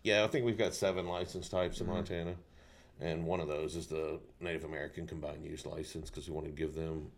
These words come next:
Speaker 1: entry into the market at the same time as we gave the medical marijuana folks limited entry into the market. 'Cause I, I helped, you know, I wrote the initiative with the lawyers, and, um, when we went to the legislature, they changed it completely, but we negotiated that with the legislature,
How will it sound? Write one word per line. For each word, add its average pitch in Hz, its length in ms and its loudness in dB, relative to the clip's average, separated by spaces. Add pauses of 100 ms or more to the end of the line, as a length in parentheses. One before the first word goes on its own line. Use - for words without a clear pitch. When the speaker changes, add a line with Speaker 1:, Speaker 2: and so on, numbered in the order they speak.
(140)
Speaker 1:
entry 78 260 -2
into 76 140 -2
the 78 80 -4
market 78 380 -4
at 76 100 -4
the 80 80 -6
same 78 240 -4
time 78 260 -4
as - 100 -12
we 80 140 -4
gave 80 400 -2 (600)
the 85 60 0
medical 85 340 2
marijuana 82 500 0
folks 82 340 -2
limited 82 400 -2
entry 80 300 -2
into 80 120 -4
the 76 60 -6
market. 78 420 -4
'Cause 104 160 2
I, 135 240 10
I 147 160 10
helped, - 380 4
you 98 60 0
know, 90 80 -2
I 107 120 4
wrote 90 280 4
the 73 100 -2
initiative 76 580 -4
with 78 220 -4
the 78 120 -2
lawyers, 78 640 -2
and, 76 180 -6 (640)
um, 82 220 -2
when 82 180 -4
we 85 80 -2
went 92 160 2
to 95 60 4
the 76 60 -2
legislature, 80 640 -2
they 82 140 0
changed 73 460 -2
it - 180 -8
completely, 71 520 -6
but 73 240 -4
we 92 100 2
negotiated 71 720 -2
that 73 220 -2
with 76 100 -6
the 65 120 -8
legislature, 71 760 -4